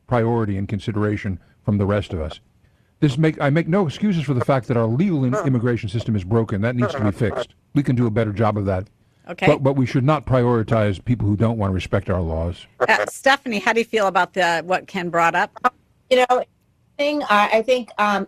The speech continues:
Speaker 3: Ken hits on something that I, I noticed during the campaigns myself, and that is – the Democrat Party is,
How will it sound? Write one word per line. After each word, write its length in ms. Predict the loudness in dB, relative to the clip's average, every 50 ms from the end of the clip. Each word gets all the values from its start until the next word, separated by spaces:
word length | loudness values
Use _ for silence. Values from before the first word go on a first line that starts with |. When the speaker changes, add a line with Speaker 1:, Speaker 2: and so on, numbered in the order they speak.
| _ -6
Speaker 3:
Ken 300 | -2 0 0 2 0 -2
hits 340 | -2 -2 -2 -2 -2 -2 -2
on 160 | -4 -4 -2
something 380 | -2 -2 -2 -2 -2 -4 -2 2
that 140 | 2 2 2
I, 200 | 2 0 0 -2 -2
I 120 | -4 -4 -2
noticed 380 | -2 -2 -2 -2 -4 -4 -4
during 220 | -2 -2 0 0 -2
the 80 | -4
campaigns 640 | -4 -2 -4 -4 -4 -2 -2 -2 0 0 -2 -2 -4
myself, 460 | -8 -4 2 4 4 4 4 2 -2 -4
and 120 | -6 -2 0
that 200 | 0 0 0 -2
is – 380 | -2 -4 -4 -6 -8 -10 -20 _ _ _ _ _ _ _ _ _
the 160 | -8 -6 -6 -6
Democrat 800 | -4 -2 -2 -2 0 -2 -4 -4 -2 -2 -2 -2 -2 -6 _ _
Party 760 | -10 -8 -8 -6 -6 -6 -6 -6 -6 -4 -4 -4 -6 -8 -12 _ -8
is, 720 | -6 -4 -2 -2 -2 -2 -4 -4 -4 -6 -6 -6 -6 -6